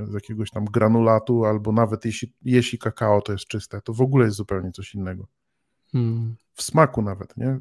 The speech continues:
Speaker 1: W zapachu
Speaker 2: No.
Speaker 1: jest podobne, można powiedzieć, chyba nawet takie samo, ale w smaku jest
Speaker 2: Hmm.
Speaker 1: zupełnie inne.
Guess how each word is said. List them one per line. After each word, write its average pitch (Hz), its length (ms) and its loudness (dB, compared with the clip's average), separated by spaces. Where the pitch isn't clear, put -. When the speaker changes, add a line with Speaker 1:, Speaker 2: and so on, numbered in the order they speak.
Speaker 1:
W 117 120 -4
zapachu 131 480 4
Speaker 2:
No. 165 40 6
Speaker 1:
jest - 200 0
podobne, 110 520 2
można 107 260 -2
powiedzieć, 98 260 -6
chyba 120 160 2
nawet 117 260 2
takie - 220 -8
samo, 104 340 -4
ale 107 320 0
w - 120 -18
smaku 135 400 0
jest 123 120 0
Speaker 2:
Hmm. 117 120 -2
Speaker 1:
zupełnie 120 400 0
inne. - 140 -12